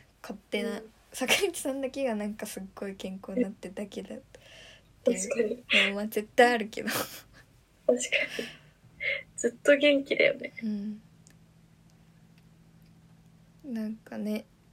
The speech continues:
Speaker 1: ミュージアムとか開いたり。
Speaker 2: 確かに、確かに。
Speaker 1: なんかそういう風に、なんかこんなに人がいなかったら、なんかそう、自分のやり方でこうちょっ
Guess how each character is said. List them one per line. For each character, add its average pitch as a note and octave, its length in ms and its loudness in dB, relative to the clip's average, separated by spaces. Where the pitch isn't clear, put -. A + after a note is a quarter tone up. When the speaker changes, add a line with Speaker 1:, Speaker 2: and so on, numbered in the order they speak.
Speaker 1:
ミ G#3+ 240 0
ュ - 20 -2
ー - 20 -2
ジ G3+ 180 -4
ア G3 120 -6
ム F#3 140 -10
と F#3 120 -10
か - 320 -14
開 G3+ 260 -10
い G#3+ 40 -16
た - 200 -18
り。 A#3+ 180 -8
Speaker 2:
確 - 240 -14
か A#3+ 60 -2
に、 A3+ 60 -8
確 - 80 -16
か - 60 -20
に。 - 60 -20
Speaker 1:
な A#3 60 -8
ん - 40 -10
か - 80 -16
そ A3+ 220 -4
う A3+ 60 -4
い A#3 140 -2
う A#3+ 40 -2
風 B3 240 0
に、 G#3 240 -4
な A#3+ 80 -8
ん - 20 -18
か - 100 -20
こ C#4 140 -2
ん D#4 220 -4
な D#4+ 80 -8
に D#4+ 160 -8
人 D4+ 240 -6
が D4+ 80 -4
い D4 100 -6
な D4+ 120 -8
か C#4+ 120 -8
っ - 40 -12
た G#3 80 -4
ら、 G3+ 100 -6
な G3+ 80 -8
ん G#3+ 80 -10
か G3+ 140 -12
そ G#3+ 220 -10
う、 - 80 -12
自 A3 140 -2
分 B3 200 0
の B3+ 80 -2
や B3 120 -2
り B3 120 -4
方 B3 280 -6
で A#3+ 140 -4
こ A#3 200 -12
う A3+ 60 -6
ち A3 140 -10
ょ - 20 -20
っ - 20 -20